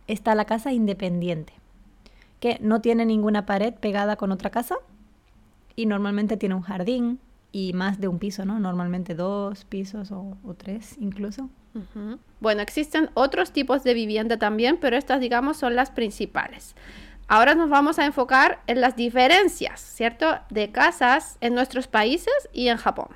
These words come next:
Speaker 1: Sí. Eh, la primera diferencia, yo creo, es que en la cocina,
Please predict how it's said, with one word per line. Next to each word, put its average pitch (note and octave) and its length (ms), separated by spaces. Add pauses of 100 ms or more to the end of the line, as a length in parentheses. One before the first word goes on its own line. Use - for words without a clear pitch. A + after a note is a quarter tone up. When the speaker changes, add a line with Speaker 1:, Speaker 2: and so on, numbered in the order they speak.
(340)
Speaker 1:
Sí. - 180 (380)
Eh, B3+ 240
la B3 120
primera C#4+ 300
diferencia, D#4+ 600
yo A#3 140
creo, A#3+ 340 (260)
es A#3 520 (120)
que F#3+ 720
en G#3+ 100
la G3+ 100
cocina, A#3+ 460